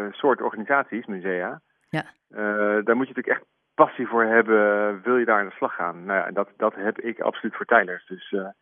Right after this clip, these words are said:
Speaker 1: nou, dat past volgens mij als een handschoen.
Speaker 2: Want, want hiervoor was u directeur bij het Museum Gouda.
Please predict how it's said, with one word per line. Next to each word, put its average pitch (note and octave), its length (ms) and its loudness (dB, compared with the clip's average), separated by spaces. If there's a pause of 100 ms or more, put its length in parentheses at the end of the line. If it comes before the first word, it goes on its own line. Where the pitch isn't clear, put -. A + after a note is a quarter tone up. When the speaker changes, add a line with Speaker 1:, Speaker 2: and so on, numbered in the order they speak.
(500)
Speaker 1:
nou, - 140 4
dat F#2 120 0 (160)
past - 260 6
volgens A#2+ 300 6
mij C3+ 260 10
als E3+ 100 8
een E3 60 -6
handschoen. G#2 500 -2 (260)
Speaker 2:
Want, A3 200 -4
want A3+ 320 -4 (140)
hiervoor A#3 520 0
was F#3+ 240 -2
u F#3 40 -4
directeur F3 400 -4
bij E3 100 -2
het D3 80 -6
Museum D3+ 300 -2
Gouda. F#3+ 540 -4